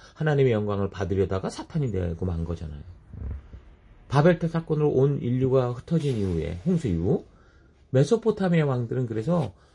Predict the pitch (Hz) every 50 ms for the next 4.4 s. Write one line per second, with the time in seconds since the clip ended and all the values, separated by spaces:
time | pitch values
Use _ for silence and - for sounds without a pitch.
0 | _ - - _ _ - - 208 208 285 262 233 262 214 - - - - 233 202
1 | 185 175 - 262 - - - 269 285 285 240 214 247 254 247 190 127 - - -
2 | - - 135 139 139 - - - 208 185 185 165 - 101 98 131 147 143 175 147
3 | 143 139 - - 131 123 123 113 117 107 - 104 98 101 101 113 107 87 87 87
4 | 80 73 - 82 95 147 247 -